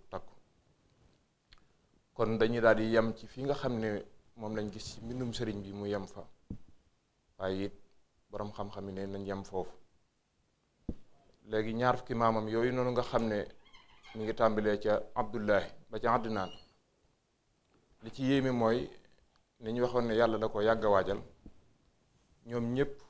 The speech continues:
ku ci nekk rek da ngaa marqué sa jamono, yaa nekkoon sa sangub jamono. Mboolem maamam yooyu rek, kenn ku ci nekk yaa nekkoon sa sangub jamono. Moo tax nii ñu ko toftalee, ñépp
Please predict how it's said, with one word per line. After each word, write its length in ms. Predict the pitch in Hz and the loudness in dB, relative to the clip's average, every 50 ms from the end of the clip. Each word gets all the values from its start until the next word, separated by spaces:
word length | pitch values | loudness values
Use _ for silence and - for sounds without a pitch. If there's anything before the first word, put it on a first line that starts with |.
| - - _ _ _ _ _ _ _ _ _ _ _ _ | -20 -20 _ _ _ _ _ _ _ _ _ _ _ _
ku 100 | - - | -14 -6
ci 100 | - 170 | -4 -2
nekk 220 | 143 147 147 139 - | 0 0 0 0 0
rek 300 | 117 107 107 - - - | 0 0 0 -2 -4 -6
da 100 | 117 113 | -4 -2
ngaa 180 | 113 113 107 | 0 0 0
marqué 320 | 107 107 113 113 - - 123 | 0 0 -2 -2 -2 -6 -10
sa 140 | - 117 107 | -10 -10 -6
jamono, 300 | 101 104 92 95 95 92 | -6 -4 -4 -4 -6 -6
yaa 180 | 95 101 107 110 | -2 0 0 0
nekkoon 380 | 110 113 117 - - 117 117 120 | 0 -2 -6 -6 -6 -8 -8 -8
sa 140 | - - 123 | -8 -10 -12
sangub 460 | - - - 139 135 123 131 107 101 | -8 -4 -4 -4 -2 -2 -4 -6 -4
jamono. 300 | 110 110 95 95 92 87 - - - _ _ _ _ _ _ _ _ _ - _ _ _ _ _ _ _ _ - - - _ _ _ _ _ _ _ _ _ _ _ | -4 -4 -4 -4 -8 -12 -16 -20 -20 _ _ _ _ _ _ _ _ _ -20 _ _ _ _ _ _ _ _ -20 -20 -20 _ _ _ _ _ _ _ _ _ _ _
Mboolem 380 | - - 110 127 139 143 135 135 | -14 -2 2 6 6 6 6 6
maamam 320 | 131 123 123 123 113 110 107 | 4 4 4 4 2 2 2
yooyu 200 | 107 101 101 95 | 2 2 2 2
rek, 140 | 101 101 - - - _ _ _ _ | 0 -2 -6 -14 -20 _ _ _ _
kenn 180 | - 113 113 113 | -4 -4 -2 -4
ku 80 | - | -6
ci 100 | 123 131 123 | -8 -6 -4
nekk 180 | 113 113 - | -4 -4 -2
yaa 160 | 113 107 104 110 | 0 0 0 0
nekkoon 280 | 110 104 - 107 101 101 | 0 -2 -4 -6 -8 -8
sa 80 | 98 | -12
sangub 320 | - - 117 107 98 95 92 | -10 -10 -8 -8 -8 -8 -6
jamono. 260 | 107 101 90 87 82 - - - - - - _ _ _ _ _ _ _ _ _ _ _ _ _ _ _ _ _ _ _ _ _ - _ _ _ _ _ _ _ _ _ | -6 -4 -4 -4 -4 -4 -6 -8 -10 -20 -20 _ _ _ _ _ _ _ _ _ _ _ _ _ _ _ _ _ _ _ _ _ -20 _ _ _ _ _ _ _ _ _
Moo 160 | 104 104 107 107 | -4 -2 0 4
tax 180 | - 120 113 - - - - - - _ _ _ _ _ _ _ _ _ _ _ _ _ - | 4 4 4 2 -4 -10 -12 -16 -20 _ _ _ _ _ _ _ _ _ _ _ _ _ -10
nii 220 | 117 120 135 151 156 | -4 0 2 2 2
ñu 80 | 151 | 4
ko 100 | 131 147 139 | 4 2 2
toftalee, 440 | - 135 - - 113 104 104 107 | 2 0 2 0 2 4 4 2
ñépp 280 | 107 113 123 143 143 - | 2 0 -2 -2 -2 -2